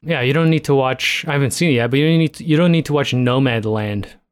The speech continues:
Speaker 2: in a
Speaker 1: Mm-hmm.
Speaker 2: Dolby Atmos imax
Speaker 1: Sure.
Speaker 2: theater and pay, you know, fifteen to twenty-five dollars, forty apparently if you want a cushion seat and, uh,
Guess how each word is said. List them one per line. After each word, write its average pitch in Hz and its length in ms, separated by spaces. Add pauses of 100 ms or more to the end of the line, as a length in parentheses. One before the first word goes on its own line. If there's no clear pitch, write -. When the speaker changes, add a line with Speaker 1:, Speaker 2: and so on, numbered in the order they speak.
(160)
Speaker 2:
in 135 160
a - 20
Speaker 1:
Mm-hmm. 110 300
Speaker 2:
Dolby 131 420
Atmos 120 720
imax 123 1000
Speaker 1:
Sure. - 240
Speaker 2:
theater 117 380
and 113 160
pay, 113 320 (100)
you 139 80
know, 117 80
fifteen 117 460
to 113 80
twenty-five 110 560
dollars, 110 520
forty 160 440
apparently 113 480
if - 120
you 120 120
want 117 360
a 123 160
cushion 110 440
seat 113 360
and, 107 360
uh, 101 260